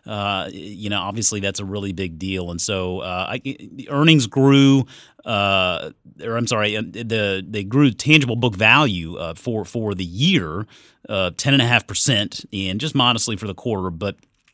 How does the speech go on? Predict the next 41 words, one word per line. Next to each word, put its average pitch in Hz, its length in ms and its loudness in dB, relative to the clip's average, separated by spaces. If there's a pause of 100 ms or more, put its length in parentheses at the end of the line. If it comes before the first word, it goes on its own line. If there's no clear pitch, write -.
(360)
now 131 120 2
you're 127 160 4
talking 117 240 2
about 113 140 2
a 104 40 -6
company, 110 460 -2
uh, - 20 -4
bank's 98 300 -4
got 98 160 -4
tan-, 107 280 -6
a 92 120 -8
tangible 98 360 -4
book 90 200 -8
value 85 280 -4
of 78 80 -14
close 110 240 -4
to 87 80 -12
twenty-one 90 340 -6
dollars 80 320 -8
per 82 120 -16
share 90 260 -6
now. 87 220 -6 (360)
They'll 135 120 4
continue 160 360 6
to 139 60 6
focus 139 380 4
on 127 80 4
their 123 100 4
fo-, - 300 -4
uh, 117 160 0
four 143 420 0
core 160 420 0
strategies, 95 760 2 (340)
uh, 95 160 0
which 107 300 -4
is 98 300 0
the 110 120 -10
deposit 131 540 2
funding, 120 520 2
asset 117 440 -2
quality, 107 640 0